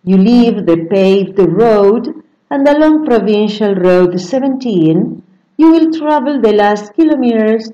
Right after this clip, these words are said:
to the Ongamira Valley. At arriving, you should complete a form so as to be registered and pay a rather cheap ticket.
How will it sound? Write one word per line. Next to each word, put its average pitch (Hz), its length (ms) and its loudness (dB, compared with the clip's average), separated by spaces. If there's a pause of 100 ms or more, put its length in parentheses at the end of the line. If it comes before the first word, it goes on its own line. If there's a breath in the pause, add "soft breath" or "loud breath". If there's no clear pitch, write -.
(120)
to 262 260 -4
the 214 140 -2
Ongamira 170 800 0
Valley. 147 500 -6 (4000)
At 294 160 -4
arriving, 196 920 2 (260)
you 277 140 2
should 285 300 -2
complete 311 600 4
a 175 180 -2
form 185 640 0 (200)
so 392 160 0
as 381 120 2
to 359 100 2
be 330 180 6
registered 175 920 0
and 294 300 -6
pay 330 220 4
a 330 60 2
rather 262 420 0
cheap 190 460 -2
ticket. 156 500 -6